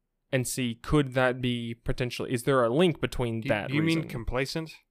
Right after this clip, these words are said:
Speaker 1: Complicit?
Speaker 2: Complicit means you, like, take part in the thing.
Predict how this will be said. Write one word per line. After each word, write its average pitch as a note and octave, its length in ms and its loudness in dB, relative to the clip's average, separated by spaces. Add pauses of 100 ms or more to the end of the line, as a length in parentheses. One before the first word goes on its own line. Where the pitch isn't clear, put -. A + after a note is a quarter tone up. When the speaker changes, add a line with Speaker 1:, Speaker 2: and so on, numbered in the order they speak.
(1200)
Speaker 1:
Complicit? D3 480 -4 (260)
Speaker 2:
Complicit E3 460 -2
means C#3+ 240 -4
you, C3+ 120 -2
like, A#2+ 220 -2
take - 260 -6
part C3+ 220 4
in A#2+ 120 -6
the A2+ 80 -8
thing. G#2 320 -10